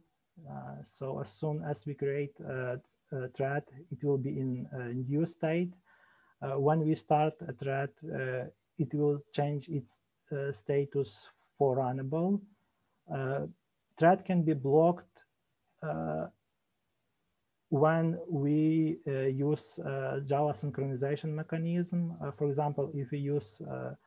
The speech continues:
logs, uh, and, uh, a thread wait for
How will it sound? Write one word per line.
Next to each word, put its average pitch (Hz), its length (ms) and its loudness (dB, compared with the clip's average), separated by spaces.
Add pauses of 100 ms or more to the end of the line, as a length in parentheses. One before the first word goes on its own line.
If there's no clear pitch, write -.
(200)
logs, 143 640 4 (760)
uh, 131 420 -6 (100)
and, 135 420 0
uh, 127 180 -2 (800)
a 143 40 4
thread 143 340 4
wait 139 400 2 (640)
for 139 400 6